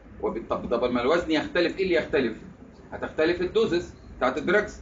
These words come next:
ما هياش ثابته زي الادلت. طب انا بعرف وزن الطفل في الامرجنسي ازاي؟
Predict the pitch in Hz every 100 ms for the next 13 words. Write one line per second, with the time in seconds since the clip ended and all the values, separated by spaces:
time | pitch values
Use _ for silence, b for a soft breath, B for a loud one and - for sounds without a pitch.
0 | - 151 131 160 - 170 - 131 135 127
1 | 117 85 - - - - - B B -
2 | 175 240 240 247 233 185 220 190 180 170
3 | 214 190 165 143 143 160 185 147 127 123
4 | 107 110